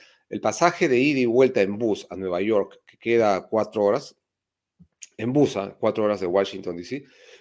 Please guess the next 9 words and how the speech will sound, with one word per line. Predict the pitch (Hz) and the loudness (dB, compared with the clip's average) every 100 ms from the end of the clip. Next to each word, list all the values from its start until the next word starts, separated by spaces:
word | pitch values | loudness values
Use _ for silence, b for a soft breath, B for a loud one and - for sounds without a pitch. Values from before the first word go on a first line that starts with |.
| B | B
costaba | - 110 - 190 | -12 -6 -2 -2
veinticinco | 107 104 - 127 127 95 | -4 -8 -8 -6 -4 0
dólares | 95 131 113 87 87 | 4 6 4 2 -4
antes, | 113 - - | -8 -10 -18
y | - 107 | -6 -2
a | |
veces | 131 127 | -2 -2
encontrabas | 110 92 95 117 113 | -4 -6 0 2 2
de | 95 90 87 85 | -2 -6 -6 -10